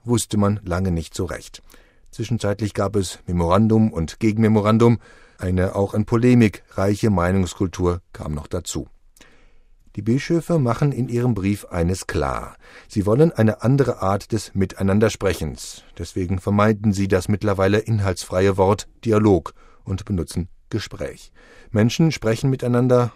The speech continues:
ohne ideologische Aufladung. Die Bischöfe sprechen kein Machtwort, sie treffen keine Entscheidungen. Sie schlagen sich nicht auf eine Seite und spielen das Machtspiel nicht mit,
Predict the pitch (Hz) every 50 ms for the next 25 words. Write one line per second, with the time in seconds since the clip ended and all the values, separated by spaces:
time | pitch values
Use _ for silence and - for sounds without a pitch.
0 | _ _ - 104 107 107 107 107 110 - - 104 107 110 95 87 82 80 80 -
1 | - 82 76 - - - 92 82 - 85 73 67 71 71 69 - - - - -
2 | _ _ - - - - - - - - - _ _ _ _ - 113 104 101 95
3 | - 113 107 - - - - 104 92 - 120 113 - 117 120 120 110 101 90 -
4 | - - - - 52 - - - - - - - - - 82 80 - 98 87 -
5 | 95 95 101 101 104 92 - - 87 87 90 87 87 82 78 71 67 67 - -
6 | - - - - - _ _ - 95 - - 104 101 110 117 110 117 101 - 117
7 | 113 - - 127 110 - - - 104 107 117 131 123 101 101 92 101 120 - -
8 | 139 135 139 123 110 107 - - - 120 120 120 123 120 123 120 - - 104 87
9 | - - - - - 120 113 113 113 113 - - - 127 123 104 - - -